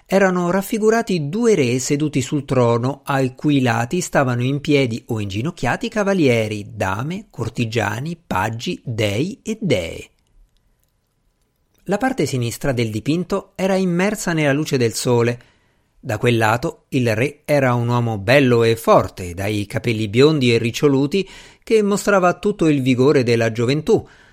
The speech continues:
avvolto in una veste chiara, con una corona d'alloro sulla testa e lo scettro in mano. Gli uomini e gli dei che gli stavano intorno erano tutti equipaggiati con elmi, corazze, lance e spade,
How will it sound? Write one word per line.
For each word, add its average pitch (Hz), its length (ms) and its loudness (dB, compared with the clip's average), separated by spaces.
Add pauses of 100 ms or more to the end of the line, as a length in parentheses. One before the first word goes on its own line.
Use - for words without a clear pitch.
(140)
avvolto 123 440 -2
in 110 140 -4
una 107 160 -4
veste 110 280 -2
chiara, 135 540 2
con 117 160 -6
una 113 420 -2
corona 117 460 -2
d'alloro 120 480 2
sulla 151 260 0
testa 131 500 -2
e 107 200 -2
lo 120 140 -2
scettro 123 500 -4
in 104 160 -2
mano. 90 440 -12 (920)
Gli 160 180 -2
uomini 175 520 2
e 120 60 0
gli 120 120 -2
dei 123 420 2
che 123 120 -6
gli 117 160 -4
stavano 117 380 -2
intorno 131 500 0 (300)
erano 196 480 -2
tutti 254 260 -2
equipaggiati 143 640 0
con 113 220 -8
elmi, 110 380 -4
corazze, 107 680 -2
lance 123 560 -2
e 95 60 -8
spade, 117 640 2